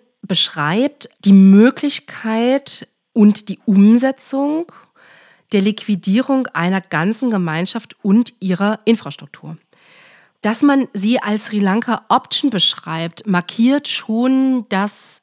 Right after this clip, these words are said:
sie eben auch betrachtet wird als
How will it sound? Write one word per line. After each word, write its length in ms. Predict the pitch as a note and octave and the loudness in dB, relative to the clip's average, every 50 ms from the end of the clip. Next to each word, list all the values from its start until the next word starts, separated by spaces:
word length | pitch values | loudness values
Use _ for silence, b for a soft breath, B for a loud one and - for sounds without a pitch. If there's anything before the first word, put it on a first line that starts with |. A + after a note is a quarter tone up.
| _ | _
sie 500 | - F#3+ - G#3+ G#3+ A3 A3 A3 A3 G#3+ B B B B B B B B B B B B B B B B B _ _ | -18 -10 -6 -4 -2 -2 -2 -2 -4 -6 B B B B B B B B B B B B B B B B B _ _
eben 280 | A#3 G3+ G3 A3+ G#3 - | -6 -4 -4 -4 -4 -4
auch 200 | F#3+ A3+ B3+ - | -4 -6 -6 -6
betrachtet 680 | - - - - - G#3 G#3+ - - - A3+ G3+ - | -12 -14 -14 -8 -8 -8 -8 -8 -10 -14 -14 -12 -8
wird 280 | G#3+ A3+ A#3 - - - | -8 -8 -8 -8 -12 -8
als 300 | E3+ G3 G3+ - - | -6 -6 -6 -6 -8